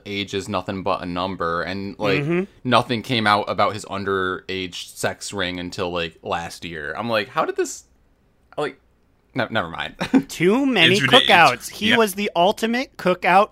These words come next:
Speaker 2: king. Like, how, how you about to go to a cookout and not bump R. Kelly?
Speaker 3: Wait, what was that video? Was it you, Aaron, that showed us that, that, that video of the guy who said, "I didn't do anything wrong," and then he, like, said all the crimes he did, like, in a song?
Speaker 2: I was, I was talking about it. <laughs> Yes, it was, uh,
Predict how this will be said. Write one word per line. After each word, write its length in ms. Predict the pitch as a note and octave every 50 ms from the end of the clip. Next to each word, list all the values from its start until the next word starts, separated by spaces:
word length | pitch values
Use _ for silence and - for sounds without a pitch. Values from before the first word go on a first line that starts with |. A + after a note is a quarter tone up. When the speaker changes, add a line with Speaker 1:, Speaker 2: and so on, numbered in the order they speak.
| _
Speaker 2:
king. 640 | - - A#3 B3 C4 C4+ A3 F3 D3 C3 A2+ G#2 - _ _ _ _ _ _ _ _ _
Like, 280 | E3+ F3 F3 - - -
how, 200 | - G#3+ C4 A3+
how 120 | F#3+ A3+
you 120 | D4+ D4
about 120 | C4+ C#4+ B3
to 60 | B3+
go 100 | A#3+ A3+
to 120 | G#3 G3+
a 40 | F#3+
cookout 380 | F3+ G#3+ G3 - F3+ D#3+ D3+ D#3+
and 160 | D#3+ E3 E3
not 280 | E3+ E3+ E3+ - C#3 B2+
bump 300 | D#3+ D#3 D#3 D3 - - - -
R. 280 | D#3+ D3+ D#3 D3 C3+
Kelly? 580 | - - - D#3 C#3+ C3 A#2 A2+ G#2+ A2 A#2+ - _ _ _ _ _ _ _ _ _ _ _ _
Speaker 3:
Wait, 280 | C3+ C#3 B2 A2 F#2
what 180 | F#2 A2 B2 C#3+
was 180 | E3+ F#3+ F3 -
that 160 | G3 E3+ B2+
video? 360 | B2 B2 B2+ C#3 C#3+ C#3+ C#3
Was 140 | A#2+ A#2 C3
it 80 | D3
you, 160 | B2+ B2 C3+ C3
Aaron, 240 | C3+ C#3+ D3 D3
that 120 | C#3+ B2+ B2
showed 200 | - - A#2 A#2
us 140 | B2 - -
that, 260 | A2 F#2 - - -
that, 300 | F#2+ F#2 - - D#2+ E2
that 140 | G#2 F#2 E2
video 400 | F#2+ G2+ G2 G2+ G#2+ G#2 G#2 G#2
of 80 | G2+ G2
the 80 | G2 F#2
guy 380 | F2 F2+ F2+ F#2 F#2+ G2 G2+
who 160 | G2+ G2+ G#2
said, 220 | G2 - G2 G2 -
"I 180 | E2 A#2+ C3
didn't 160 | C#3+ C#3 C3+ C3+
do 80 | C3
anything 240 | C3 B2 B2 B2+ A#2+
wrong," 440 | A#2 A#2+ B2 B2 B2 A#2+ B2 B2 A#2+ - - - _
and 100 | - G#2+
then 80 | G#2+
he, 120 | G#2+ A2 G2+
like, 260 | F#2+ F#2+ F#2+ - -
said 260 | - - G#2+ F#2 F2 F2 -
all 80 | F#2
the 120 | F#2 F#2 F#2+
crimes 320 | - F#2 F2 F2+ G2 G2
he 40 | G#2+
did, 260 | F2+ F#2+ G2 G2+ G2
like, 120 | F#2+ F#2 F2+
in 100 | F#2 F2
a 40 |
song? 340 | - - - F2+ F2+ G2+ A2 - _ _ _ _ _ - - - - F3+ D#3+ F3 -
Speaker 2:
I 180 | E3+ F3+ F#3+ F#3+
was, 260 | F#3+ F3+ D#3 C#3 - -
I 80 | D#3+ E3
was 160 | E3 D3 -
talking 500 | - - - F#3 G3+ G#3+ - - D#3 C#3
about 340 | C#3 C3 C3 B2 B2 B2 B2
it. 160 | A#2+ - -
<laughs> 60 | A3+
Yes, 300 | D3+ G3+ G#3 - - - -
it 140 | F#3+ G3+
was, 180 | - F#3+ F3+ F3 -
uh, 220 | - E3+ E3 D#3+